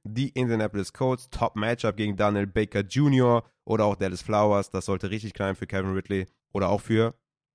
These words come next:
Christian Kirk. Tyler Lockett natürlich auch. Ja? Kein Ramsey mehr in der Secondary. Lockett und D K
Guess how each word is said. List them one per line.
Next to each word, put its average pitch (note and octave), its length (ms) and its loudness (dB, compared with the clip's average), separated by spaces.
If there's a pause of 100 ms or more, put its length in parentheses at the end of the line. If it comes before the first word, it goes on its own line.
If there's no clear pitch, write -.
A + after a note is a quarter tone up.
(100)
Christian A2+ 380 -4
Kirk. - 380 0 (300)
Tyler F3+ 200 6
Lockett B3 480 0 (220)
natürlich D#3 340 0
auch. E3 320 2 (260)
Ja? C#3+ 280 0 (260)
Kein C3+ 260 4
Ramsey C#3 280 4
mehr C3+ 100 4
in C3 60 2
der B2+ 100 2
Secondary. A#2+ 580 0
Lockett A2+ 360 0
und G2+ 120 0
D G#2 100 -2
K G2 280 -2